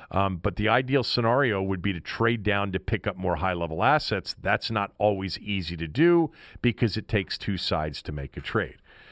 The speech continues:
So there you go. Kiper weighed in, Burrow over Haskins. Uh, the Redskins aren't gonna have the number one pick. They still have a chance to have a top three pick. You know, they're, they're, they're there sitting there today at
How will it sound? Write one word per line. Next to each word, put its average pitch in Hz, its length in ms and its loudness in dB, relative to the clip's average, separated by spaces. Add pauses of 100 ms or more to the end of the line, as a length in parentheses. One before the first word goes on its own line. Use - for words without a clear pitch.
(180)
So 120 480 2
there 120 160 2
you 107 80 -2
go. 76 160 -6
Kiper 110 440 0
weighed 92 240 0
in, 85 260 -2
Burrow 101 420 2
over 73 220 -4
Haskins. - 680 -6 (440)
Uh, 104 200 2
the 123 100 0
Redskins 156 420 0
aren't 101 160 0
gonna 90 140 -2
have 80 160 -2
the 82 80 -2
number 78 220 -2
one 78 120 -4
pick. 82 340 -4
They 139 120 2
still 233 220 2
have 285 80 -2
a 277 40 -2
chance - 360 0
to 156 80 4
have 139 80 2
a 131 40 -2
top 131 280 2
three 143 220 0
pick. 107 380 0 (480)
You 110 160 2
know, 117 120 4
they're, 110 200 2
they're, 110 400 2
they're 113 200 2
there 131 260 2
sitting 147 380 -2
there 117 160 0
today 113 640 0
at 92 100 -12